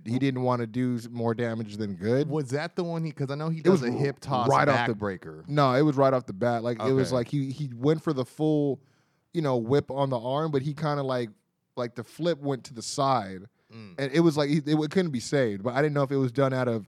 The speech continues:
Speaker 1: safety for Ricky or what the situation was. You know what I mean?
Speaker 2: Gotcha.
Speaker 1: So I don't wanna beat
Speaker 2: Gotcha,
Speaker 1: anybody up
Speaker 2: gotcha.
Speaker 1: too much on it. Looked like it took a few people out, uh, out of the match immediately in the beginning, but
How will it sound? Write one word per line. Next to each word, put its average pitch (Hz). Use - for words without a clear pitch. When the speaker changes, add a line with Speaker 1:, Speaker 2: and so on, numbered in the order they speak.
Speaker 1:
safety 151
for 135
Ricky 139
or 127
what 120
the 110
situation 113
was. 90
You 110
know 113
what 110
I -
mean? 113
Speaker 2:
Gotcha. 110
Speaker 1:
So 139
I 151
don't 156
wanna 143
beat -
Speaker 2:
Gotcha, 135
Speaker 1:
anybody 127
up 113
Speaker 2:
gotcha. 175
Speaker 1:
too 151
much 139
on 127
it. 127
Looked 170
like 156
it 147
took 143
a 127
few 156
people 143
out, 135
uh, 135
out 139
of 143
the 139
match 139
immediately 139
in 135
the 120
beginning, 127
but 175